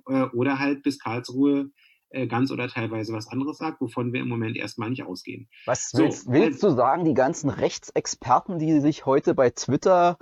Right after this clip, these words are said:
Speaker 2: getummelt haben, um uns allen zu erklären, das B G B gilt?
Speaker 1: Ja, das B G B gilt und
Speaker 2: <laughs> Ja.
Speaker 1: damit auch Paragraph hundertvierunddreißig B G B, Ende der Durchsage.
Speaker 2: Ja, ja,
Speaker 1: Ein
Speaker 2: aber
Speaker 1: Verbot ist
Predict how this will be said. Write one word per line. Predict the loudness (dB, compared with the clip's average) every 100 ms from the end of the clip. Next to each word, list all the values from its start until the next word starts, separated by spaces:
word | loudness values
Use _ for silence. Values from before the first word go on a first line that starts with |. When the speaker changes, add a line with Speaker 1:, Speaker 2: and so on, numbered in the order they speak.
| -12 -20 _
Speaker 2:
getummelt | -2 -2 0 4 6 6
haben, | 6 6 6
um | 4 4
uns | 4 2
allen | 4 6 6
zu | 2 2
erklären, | 2 4 2 2 -4
das | 2 2 4
B | 4 6
G | 6 6
B | 6 6
gilt? | 6 6 6 4 4 0 -12 _ _ _ _ _ -20 _ -20 -20 _ _
Speaker 1:
Ja, | 0
das | 0 2
B | 0
G | 2
B | 2 4
gilt | 4 4
und | 2
Speaker 2:
<laughs> |
Ja. | 2
Speaker 1:
damit | -2 -4
auch | -6
Paragraph | -4 -2 -2 -2
hundertvierunddreißig | 0 -2 0 -2 0 0 -2 -2
B | -4 -4
G | -2
B, | 0 2
Ende | 2 0
der | 2
Durchsage. | 2 2 2 0 0 0 0 4
Speaker 2:
Ja, | 6
ja, | 8 8
Speaker 1:
Ein |
Speaker 2:
aber | 8 8 6 2 -6
Speaker 1:
Verbot | _
ist | -20